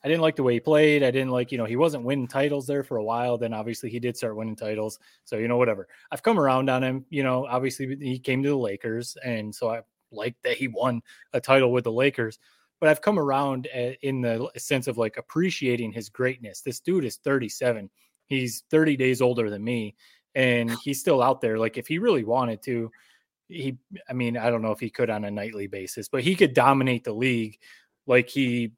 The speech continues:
did when he was, you know, thirty, playing with the Heat or whatever. Like, the, the level that he's still playing at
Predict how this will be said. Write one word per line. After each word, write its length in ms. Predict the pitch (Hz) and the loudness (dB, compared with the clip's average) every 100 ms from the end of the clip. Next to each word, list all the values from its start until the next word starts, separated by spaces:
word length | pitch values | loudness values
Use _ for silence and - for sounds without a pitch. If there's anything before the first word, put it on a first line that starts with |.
| _ 170 160 _ - | _ -20 -20 _ 0
did 240 | 123 135 | 6 6
when 140 | 135 131 | 6 2
he 120 | 139 | 2
was, 220 | 139 127 | 2 2
you 60 | 139 | 0
know, 100 | 135 | 0
thirty, 320 | 131 165 117 | 0 0 0
playing 240 | - 131 | 0 0
with 120 | 135 127 | 0 -2
the 60 | |
Heat 280 | 120 185 190 | -2 -2 -2
or 100 | 117 | -2
whatever. 320 | 107 104 110 | -2 -2 -2
Like, 220 | 123 123 | -2 -2
the, 100 | 147 | -4
the 180 | 143 151 | -4 -2
level 360 | 143 202 240 196 | 0 0 0 -2
that 160 | 135 | -2
he's 180 | 139 127 | -6 -8
still 220 | - 143 | -4 -6
playing 400 | 131 - 113 117 | -4 -8 -6 -6
at 180 | 127 135 | -8 -10